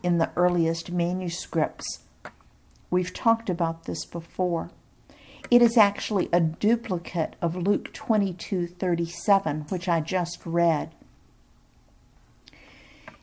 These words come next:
Jesus is talking to the eleven apostles and possibly other disciples in the room. He tells them that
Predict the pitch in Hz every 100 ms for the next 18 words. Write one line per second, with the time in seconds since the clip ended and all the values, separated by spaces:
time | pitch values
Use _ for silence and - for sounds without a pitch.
0 | - 196 285 480 - 302 - 220 - -
1 | - 208 202 170 156 170 - 190 175 160
2 | 165 175 175 214 214 196 - - 180 175
3 | - 151 90 - - - - - 190 190
4 | - 262 277 214 175 170 - 180 196 165
5 | 180 - 185 165 160 165 165 - 180 175
6 | 170 196 175 151 160 - _ _ - -
7 | - - 254 233 240 269 262 254 202 175
8 | 165 165 -